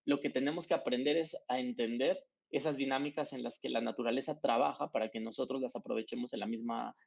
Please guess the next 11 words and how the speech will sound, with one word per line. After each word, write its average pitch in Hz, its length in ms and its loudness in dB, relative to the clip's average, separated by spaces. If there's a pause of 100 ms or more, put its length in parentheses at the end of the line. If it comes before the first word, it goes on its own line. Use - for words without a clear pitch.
(120)
en 123 60 2
la 113 60 4
misma 117 280 4
vía, 131 280 4 (380)
porque 165 520 6
durante 131 840 4 (160)
los 135 140 2
últimos 151 340 2
doscientos 143 440 -2
años 156 440 -2 (300)
hemos 156 560 2